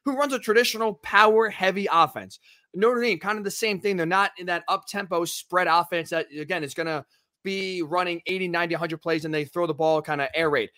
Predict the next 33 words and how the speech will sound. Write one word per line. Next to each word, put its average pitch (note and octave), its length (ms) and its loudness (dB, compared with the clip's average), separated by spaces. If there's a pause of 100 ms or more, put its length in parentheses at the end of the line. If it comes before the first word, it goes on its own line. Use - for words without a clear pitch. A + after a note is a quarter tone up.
(100)
There's D3+ 120 -6
been E3+ 120 -2
a D#3+ 40 0
lot E3 220 4
of A3+ 80 -6
passing F#3+ 320 -2
in F3 60 -6
the F3 80 -2
N F3 60 -2
F D#3+ 120 -4
L, F3 80 0
but D3 80 -4
also, E3+ 280 -2
uh, D#3 340 2
in D#3 160 -8
college E3+ 220 0
football. C#3 440 0 (400)
But F#3+ 60 -4
at G3+ 40 -2
the - 20 -2 (120)
same B3+ 100 -6
time, G#3 280 -2
that's E3 180 -4
not F#3 340 -2
always F#3 360 0
meaning E3+ 340 -4
that D#3 240 0 (380)
good F#3 360 2 (120)
tackles E3 500 -2
especially C#3 800 -4 (280)
are E3 140 4
getting E3 220 0
developed, G#3+ 500 0